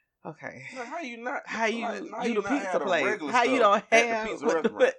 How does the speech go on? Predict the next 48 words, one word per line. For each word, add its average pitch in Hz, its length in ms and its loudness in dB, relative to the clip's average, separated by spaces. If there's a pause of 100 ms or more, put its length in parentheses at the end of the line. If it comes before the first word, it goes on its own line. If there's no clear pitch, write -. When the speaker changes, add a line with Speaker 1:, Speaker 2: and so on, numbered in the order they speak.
Speaker 1:
And 196 100 6
I 262 100 12
didn't 277 180 6
order 262 180 10
nothing 254 180 2
crazy. 285 500 2 (100)
<laughs> - 120 -20
I 226 120 4
just - 280 -18
ordered - 220 0
a - 120 -18
pizza. - 300 -14
You 151 60 -14
don't 143 120 -4
have 143 220 -2
that. 117 160 -8 (340)
She 320 60 -4
was 302 80 0
like, 220 160 4
Speaker 2:
Man. 269 240 -2
Speaker 1:
"Mm, - 20 -14
people 285 220 -4
been 233 120 0
ordering 202 340 0
that 233 120 2
all 175 200 2
day." 185 300 0 (460)
Okay, 190 680 0 (140)
fine. 139 420 -2
So. 151 540 4
Speaker 2:
And 123 140 -12
then 135 220 -6
I'm 175 300 -2
going 135 260 -8
to 131 40 -16
get 127 200 -14
my 208 220 -8 (100)
food, 294 400 -12 (120)
and 110 160 -6
I'm 151 120 0
<laughs> - 60 -6
thinking, 123 320 -10
"Okay, 123 320 -10
everything's 135 440 -12
straight." 135 300 -8
I - 40 -6
picked 95 220 -14
my 87 80 -16